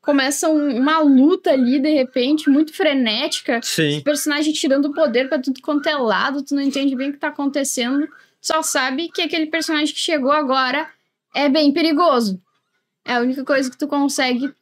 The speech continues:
Speaker 1: ter
Speaker 2: Sim,
Speaker 1: certeza
Speaker 2: tipo,
Speaker 1: naquele momento.
Speaker 2: até no começo fiquei meio com raiva, tipo, aqueles personagens bem apelão mesmo, sabe?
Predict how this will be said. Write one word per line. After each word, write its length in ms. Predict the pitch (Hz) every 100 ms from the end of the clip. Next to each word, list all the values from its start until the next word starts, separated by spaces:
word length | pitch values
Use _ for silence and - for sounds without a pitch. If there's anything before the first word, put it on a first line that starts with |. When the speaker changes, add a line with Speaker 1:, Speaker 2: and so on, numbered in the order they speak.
| _ -
Speaker 1:
ter 140 | 294
Speaker 2:
Sim, 140 | 285 302
Speaker 1:
certeza 280 | - 302 262
Speaker 2:
tipo, 60 | 302
Speaker 1:
naquele 260 | 262 269
momento. 320 | 254 269 254 143 143 -
Speaker 2:
até 100 | 151
no 120 | 156
começo 380 | - 156 147 -
fiquei 160 | 170
meio 140 | 156 151
com 140 | 175
raiva, 240 | 139 135 151
tipo, 160 | -
aqueles 240 | 156 151 139
personagens 500 | 160 - 151 151 151
bem 140 | 143
apelão 500 | 175 180 196 165 165
mesmo, 320 | 196 139 175
sabe? 400 | 185 131 123 143